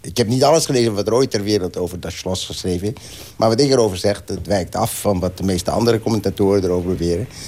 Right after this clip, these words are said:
En dat het is, dat, dat het, eh, mijn stuk dus tot een beter begrip van die roman leidt. En die is dus niet uit, dat stuk is niet, eh, uit, uit wraakzucht ges-,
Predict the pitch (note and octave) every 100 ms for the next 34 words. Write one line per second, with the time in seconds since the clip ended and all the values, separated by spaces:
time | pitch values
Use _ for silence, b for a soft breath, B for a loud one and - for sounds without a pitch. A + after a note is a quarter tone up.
0 | B B - A#2 G2 - - G2+ - F2
1 | - F#2+ - - - - F2+ - - G2
2 | - F2 - - - A1+ A#1 - A#2+ A#2+
3 | - - G#2+ F2+ - G2+ F#2 F#2 B2 G2+
4 | D#2+ - F#2+ - F#2 F#2 G2+ A#2+ C#3+ B2+
5 | G#2 F2 - - - - - - - -
6 | - - - B B B B - - D#2+
7 | D#2+ - - C#2 D2 D2+ D2 - B B
8 | B B F#2 - E2+ E2 E2 D#2+ F2 D#2+
9 | E2 D#2+ - - - - F#2 - D3+ D#3+
10 | - C3 - -